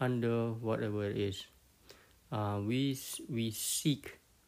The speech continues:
uh, some kind of protection.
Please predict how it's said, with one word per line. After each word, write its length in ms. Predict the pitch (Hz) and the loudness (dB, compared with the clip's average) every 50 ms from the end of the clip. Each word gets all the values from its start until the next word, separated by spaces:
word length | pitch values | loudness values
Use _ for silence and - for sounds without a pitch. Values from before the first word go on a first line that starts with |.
| _ - - - - _ _ _ _ _ _ _ - - | _ -20 -20 -20 -20 _ _ _ _ _ _ _ -14 -6
uh, 280 | - 127 113 110 110 107 | -2 0 0 2 0 -2
some 400 | 107 - - 123 113 113 110 110 | -2 -2 -2 0 0 0 -2 -2
kind 520 | - - - 113 107 107 107 107 - - | -4 -2 0 0 2 2 0 0 -2 -2
of 120 | 117 104 - - _ _ | -4 -4 -6 -10 _ _
protection. 720 | - 117 110 - - - 131 - - - - - - - | -4 -4 -4 -2 -2 -2 -2 -2 -2 -6 -6 -6 -6 -8